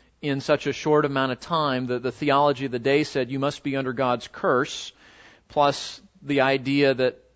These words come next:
not really understanding medical diseases and whatnot like we do today, uh, he was banished outside of the city to the local trash heap where he sat alone in his misery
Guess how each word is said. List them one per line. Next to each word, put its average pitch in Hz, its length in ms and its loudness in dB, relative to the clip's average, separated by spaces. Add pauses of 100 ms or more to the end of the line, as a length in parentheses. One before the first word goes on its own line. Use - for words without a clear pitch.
not 139 280 -2
really 135 200 -2
understanding 135 800 -4
medical 131 640 -4 (340)
diseases 131 600 -4
and 127 120 -4
whatnot 127 360 0
like 127 200 -2
we 135 120 -6
do 127 180 -4
today, 127 720 0 (400)
uh, 120 140 0
he 139 180 -2
was 123 200 -4
banished 135 720 -2
outside 143 500 -2
of 123 60 -2
the 120 80 -4
city 147 380 0
to 127 140 -8
the 123 80 0
local 127 280 -2
trash 160 440 -2
heap 117 260 -10 (1160)
where 131 160 2
he 135 160 -4
sat 135 380 0
alone 135 480 2
in 123 100 -4
his 123 180 -6
misery 123 640 -4